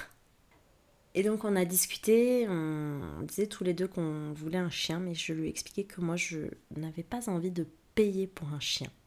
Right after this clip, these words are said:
Pas dans le sens, euh, ça me dérange de donner de l'argent, mais ça me dérange en fait d'en donner à une animalerie ou un élevage. Parce que je suis pas forcément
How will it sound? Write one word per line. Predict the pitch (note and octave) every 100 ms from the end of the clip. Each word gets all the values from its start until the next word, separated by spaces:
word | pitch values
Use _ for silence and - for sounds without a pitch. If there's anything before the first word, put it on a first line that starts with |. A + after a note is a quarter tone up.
| _ _ _ _ - _ _ -
Pas | A3
dans | G#3+
le | F#3+
sens, | F3+ G3 F#3+ - F3+
euh, | E3+ D#3+ A2+ - _ _ _ _ _
ça | - - F#3
me |
dérange | F3+ E3+ F3 F3
de | F3
donner | E3 E3+ E3
de | D3+
l'argent, | D3+ D3 - E3 - - _ _ _ _ _ _ _ - -
mais | F#3 F#3 F#3
ça | - F#3+
me | F#3 F3+
dérange | F3 D#3+ F3+ F#3+
en | F3
fait | F3+ F3+ F#3
d'en | F3
donner | E3+ E3 E3+ E3 -
à | E3
une | E3 E3+
animalerie | F3 F3 F3 E3 D#3+ E3 F#3
ou | E3+
un | D#3 D3+
élevage. | E3 D#3+ D3+ C#3 - - - - _ _ _ _ _ -
Parce | D3+ -
que | D#3+
je | D#3
suis | - -
pas | G3
forcément | - F3 - - F3 F3 F3+